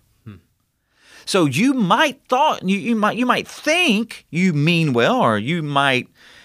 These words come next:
Speaker 2: have thought you meant well, but only your outcome will actually determine whether or not you really meant well.
Speaker 1: Hmm.
Speaker 2: Because again, if your outcome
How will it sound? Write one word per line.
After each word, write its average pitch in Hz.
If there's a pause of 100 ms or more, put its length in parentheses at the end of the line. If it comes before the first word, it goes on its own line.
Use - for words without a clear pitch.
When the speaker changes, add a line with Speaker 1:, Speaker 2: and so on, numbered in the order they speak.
(100)
Speaker 2:
have 113
thought 320
you 170
meant 135
well, 104 (380)
but 185
only 269
your 196
outcome 233
will 170
actually 226
determine 156
whether 180
or -
not 170
you 185
really 185
meant 190
well. - (260)
Speaker 1:
Hmm. 110 (380)
Speaker 2:
Because 185
again, 220 (200)
if 247
your 254
outcome 190